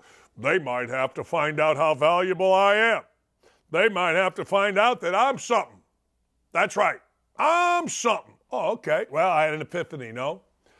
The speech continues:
The reality of it is, one, just kind of following my heart. Obviously, I've heard a lot of what people are saying in the news and on social media, but I kind of just followed my heart. And then you gotta look at it as a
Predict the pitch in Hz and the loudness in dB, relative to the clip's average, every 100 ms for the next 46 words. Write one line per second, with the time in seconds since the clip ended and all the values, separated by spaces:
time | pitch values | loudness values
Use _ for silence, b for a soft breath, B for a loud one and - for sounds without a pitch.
0 | b b b b - 143 160 240 302 240 | b b b b -4 0 2 4 4 2
1 | 175 160 160 170 147 156 226 165 160 185 | 0 -4 -4 -8 -6 -4 -2 -2 -4 -6
2 | 156 180 - 156 165 175 - 185 185 165 | -4 -4 -6 -8 -6 -6 -2 2 2 0
3 | 147 139 165 160 147 156 151 139 - 156 | -4 -2 0 2 0 -2 -4 -6 -2 0
4 | 143 143 131 165 147 151 151 143 131 156 | 2 0 0 -2 2 2 2 -2 -6 -10
5 | 147 127 113 - 190 202 190 165 143 143 | -10 -10 -10 -2 0 0 -2 -4 -6 -8
6 | 131 170 208 151 139 131 170 147 123 139 | -4 -4 -4 -4 -6 -4 -4 -4 -4 -4
7 | 190 147 135 131 - 160 214 147 139 - | -4 -4 -4 -4 -4 -4 -4 -4 -8 -4
8 | 156 170 160 147 139 139 185 143 - b | -2 0 -2 -4 -2 0 0 -2 -8 b
9 | b b b _ 139 185 226 185 175 185 | b b b _ -4 -2 0 0 2 0
10 | 170 190 180 170 131 | 0 0 0 -2 -8